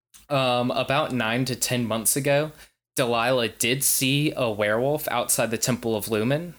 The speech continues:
That was the werewolf that attacked, uh, Zechariah and infected him with lycanthropy. Uh, Tomlin LaCroix, him and his wife were heading to a ball in the Brothers.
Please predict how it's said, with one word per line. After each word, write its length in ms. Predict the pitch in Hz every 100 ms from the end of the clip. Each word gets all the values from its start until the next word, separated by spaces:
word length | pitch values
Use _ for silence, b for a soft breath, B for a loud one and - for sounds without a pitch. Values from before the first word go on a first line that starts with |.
| 117
That 180 | 120
was 220 | 113 113 113
the 140 | 113
werewolf 540 | 107 110 110 107 - -
that 240 | 113 107
attacked, 760 | 127 120 - 123 - - - - - _
uh, 360 | 123 113 110 92 -
Zechariah 760 | 123 123 113 127 117 123 139 135
and 520 | 120 110 104 107 107 - -
infected 480 | 113 - 107 120 117
him 140 | 110
with 120 | 107
lycanthropy. 680 | 101 98 107 110 135 139 151 156 - _ _ _ _ _ _ _ _ _ _ _ _ 156
Uh, 320 | 151 139 117 -
Tomlin 580 | - 139 147 160 165 151
LaCroix, 640 | 123 - 127 123 196 226 - _ _ _ _ _ -
him 340 | - 139 143
and 100 | 143
his 280 | 131 131 120
wife 500 | 110 110 143 - - -
were 280 | 123 120 113
heading 420 | - 123 120 120
to 220 | - 127 110
a 60 |
ball 400 | - 107 107 131
in 140 | 117 117
the 100 | 104
Brothers. 720 | 107 104 139 170 - -